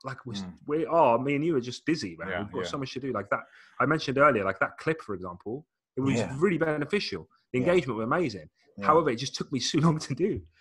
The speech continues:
Speaker 2: Yeah,
Speaker 1: Um,
Speaker 2: yeah, yeah.
Speaker 1: and likewise, like, we talk about, we spoke a lot about businesses today and Muslim businesses. If you feel like you've got a business that you really wanna get out there, um, in the same way that we promoted, um,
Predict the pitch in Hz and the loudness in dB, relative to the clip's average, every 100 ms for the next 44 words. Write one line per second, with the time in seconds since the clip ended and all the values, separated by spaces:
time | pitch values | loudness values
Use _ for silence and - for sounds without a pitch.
0 | - 95 90 151 82 82 82 85 _ - | -6 -2 0 0 -2 -6 -12 -18 _ -20
1 | - _ _ - 190 247 233 131 120 123 | -20 _ _ 0 4 4 6 6 6 4
2 | 120 143 190 170 151 147 135 175 156 143 | 2 2 2 2 0 0 0 2 4 4
3 | 127 117 127 139 120 - - 104 101 113 | 4 2 2 0 -2 -8 -10 -6 -4 -4
4 | 113 - 117 131 113 107 127 165 175 196 | -8 -8 -8 -8 -10 -12 -8 -6 2 2
5 | 151 170 135 156 123 120 165 156 131 127 | 2 0 0 0 0 0 0 -2 -12 -10
6 | 101 110 107 135 139 131 123 113 113 135 | -8 -6 -4 -2 0 -2 -2 -2 2 2
7 | - 87 98 156 _ _ _ _ 120 123 | 0 -6 -6 -6 _ _ _ _ 0 0
8 | 120 156 165 - 214 202 185 160 170 165 | -2 -4 -4 -2 0 4 4 2 0 2
9 | 160 139 143 143 135 | 2 2 2 2 0